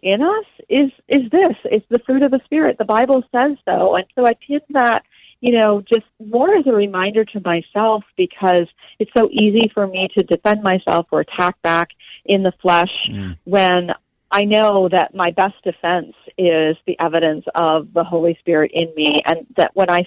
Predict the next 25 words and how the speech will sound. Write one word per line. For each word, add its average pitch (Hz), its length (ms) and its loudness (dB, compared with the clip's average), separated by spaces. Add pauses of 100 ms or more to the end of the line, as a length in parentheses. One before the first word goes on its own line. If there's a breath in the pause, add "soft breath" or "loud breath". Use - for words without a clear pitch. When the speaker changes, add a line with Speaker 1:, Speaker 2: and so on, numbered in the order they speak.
Speaker 1:
see 214 200 -2
others 196 400 2
who 208 80 2
are 190 80 2
displaying 180 580 -2
that 165 240 -2
Spirit, 160 340 0 (320 loud breath)
I 185 240 0
know 175 260 4
that 165 260 0
we, 220 400 0
even 302 140 2
if 294 120 2
we 294 100 2
disagree 269 560 2
on 170 240 0
things, 156 360 -4 (360 soft breath)
um, 170 380 -2
but - 220 0
that 202 260 -2
fruit 254 140 -2
of 220 80 -6
the 208 160 -2
Spirit 190 440 0
is 180 160 -4